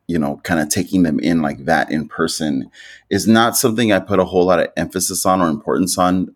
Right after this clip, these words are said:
uh, for years. And now I'm feeling like it's such an important thing to do. I, I,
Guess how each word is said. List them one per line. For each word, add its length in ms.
uh, 280
for 160
years. 640
And 300
now 580
I'm 220
feeling 400
like 400
it's 200
such 220
an 80
important 480
thing 220
to 120
do. 360
I, 180
I, 120